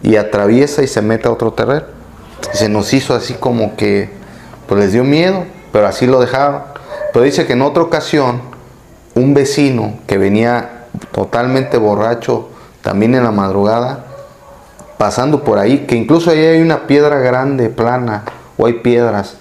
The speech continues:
de ese terreno, refiere ella, que salió la mujer y que empezó a, a gui-, a, a llamarlo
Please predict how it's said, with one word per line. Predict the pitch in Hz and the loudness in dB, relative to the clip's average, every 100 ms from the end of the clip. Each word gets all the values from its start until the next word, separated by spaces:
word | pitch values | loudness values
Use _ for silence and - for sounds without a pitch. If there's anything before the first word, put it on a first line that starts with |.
| - - | -20 -10
de | - 107 | -2 0
ese | 117 | 0
terreno, | 131 110 104 117 117 107 98 | -2 -2 -2 0 0 0 -2
refiere | 95 101 117 113 113 | -2 -2 0 2 2
ella, | 113 110 110 - - - - | 0 -2 -6 -20 -20 -20 -8
que | - 104 | -2 -2
salió | - 101 123 | 0 0 2
la | 143 | 2
mujer | 135 107 143 151 - - - - - - - - - | 0 -2 -4 -6 -16 -20 -20 -20 -20 -20 -20 -12 -6
y | |
que | 107 113 | -2 -2
empezó | 110 113 107 143 151 | -2 -6 -2 0 2
a, | 151 143 123 110 - | 0 0 0 -2 -4
a | - 110 | -4 -2
gui-, | 110 - | 0 0
a, | 113 110 110 110 - | 0 0 0 0 0
a | 107 | 0
llamarlo | 110 113 131 139 143 143 | 0 0 0 0 0 -2